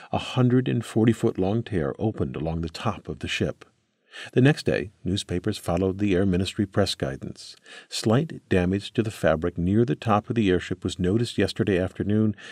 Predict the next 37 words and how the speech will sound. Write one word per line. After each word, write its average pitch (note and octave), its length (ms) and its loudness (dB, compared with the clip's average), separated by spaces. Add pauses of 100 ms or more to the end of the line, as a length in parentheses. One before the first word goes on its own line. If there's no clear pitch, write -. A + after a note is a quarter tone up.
(180)
but A#2+ 100 6
it A#2 60 6
was A2+ 160 2
learned D3 360 4
that D#3+ 80 0
it - 80 -6
was - 120 -6
nothing G2+ 360 0
to A#2 120 -2
worry F#2 260 4
about. - 400 -6 (720)
The A#2 100 8
work's B2+ 240 6
nimble G#2+ 440 4
and B2 100 -4
efficient B2 480 -2
riggers D#2 360 -2
scrambled F#2 520 0
across F#2 320 -2
the - 80 -8
ship's - 260 -4
cover C2 380 -4 (300)
and G2+ 160 2
glued D#3+ 260 6
shut C3+ 300 -2
the C3+ 100 -2
split - 380 0
with F#2 100 -6
strips - 380 -2
of G#2+ 100 -6
cloth, - 520 -4
like D2 140 -8
a E2 60 -6
bandage E2+ 500 0
over D#2 200 -4
a D#2 60 -4
wound, E2+ 440 -2